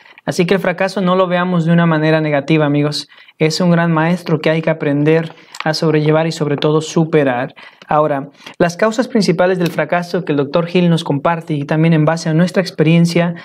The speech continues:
hay un listado grande. Así que vamos a avanzar con algunas cuantas porque también tenemos información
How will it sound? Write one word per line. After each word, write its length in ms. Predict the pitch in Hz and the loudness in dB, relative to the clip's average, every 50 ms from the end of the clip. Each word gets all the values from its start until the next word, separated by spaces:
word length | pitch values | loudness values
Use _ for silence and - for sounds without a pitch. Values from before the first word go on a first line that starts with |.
| - - _ | -20 -12 _
hay 160 | - 180 196 | -2 0 2
un 100 | 220 233 | 2 2
listado 400 | 226 190 185 - 180 180 185 180 | 2 2 0 0 0 0 2 0
grande. 460 | 156 151 151 160 156 135 - - - - _ _ _ - - | 0 0 -2 -2 -2 -4 -6 -10 -14 -18 _ _ _ -10 -4
Así 140 | 147 - 170 | -2 0 0
que 100 | 170 175 | 0 0
vamos 240 | 170 185 202 196 | 0 0 0 0
a 40 | 202 | 0
avanzar 260 | 190 180 170 175 196 | 0 0 0 -2 -2
con 160 | 185 208 190 175 | -2 -2 -2 -2
algunas 340 | 165 160 180 196 190 180 | 0 0 -2 -2 -4 -2
cuantas 320 | - - 190 202 202 233 - | -2 -2 -2 -2 -2 -6 -6
porque 200 | - 160 156 156 | -4 -4 -2 0
también 240 | 156 165 165 175 175 | 0 0 2 2 2
tenemos 380 | 175 175 170 170 175 175 170 180 | 4 4 4 4 4 4 2 2
información 720 | 170 170 - 180 175 175 180 175 170 185 175 180 180 170 | 2 2 2 0 0 0 0 0 0 0 0 0 -2 -4